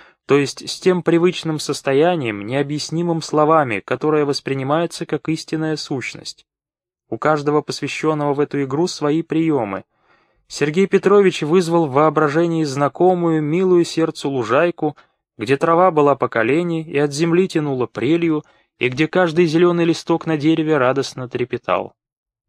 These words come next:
По лужайке метался, прыгал яркий огонёк, огненная точка, за которой трудно было уследить, но нельзя было именно её ни на секунду упускать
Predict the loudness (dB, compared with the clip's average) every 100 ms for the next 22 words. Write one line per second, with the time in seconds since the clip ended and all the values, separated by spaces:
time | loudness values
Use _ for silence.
0 | _ _ 0 2 4 2 2 0 0 2
1 | 4 4 0 -6 0 0 2 2 2 2
2 | 2 0 -2 0 0 -2 -4 -6 -12 -4
3 | 0 2 0 -2 -2 0 2 0 -2 -6
4 | -4 -4 -4 -2 -2 0 -2 -2 -4 -2
5 | -2 -2 -4 -8 -6 -6 -8 -10 _ _
6 | _ _ -4 0 2 4 4 4 4 4
7 | 2 0 0 0 0 2 0 0 -2 -4
8 | -6 -2 -2 0 -2 -4 -8 -10 -4 -2
9 | -2 -8